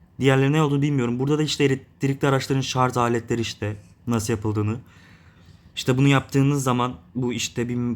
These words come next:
bunu yaptığınız zaman daha bunu yapım hatta daha kolay oluyor ama işte elektrikli araçların böyle bir sıkıntısı var.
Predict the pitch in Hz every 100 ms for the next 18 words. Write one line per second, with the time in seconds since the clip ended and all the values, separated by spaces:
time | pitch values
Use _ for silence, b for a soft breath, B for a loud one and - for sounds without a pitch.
0 | 110 123 123 113 - 135 120 117 139 147
1 | - - 143 143 156 165 202 170 - 196
2 | 151 160 160 135 123 160 196 233 330 -
3 | - - - - 160 151 165 170 170 160
4 | 165 160 170 165 143 - - 143 - 143
5 | 143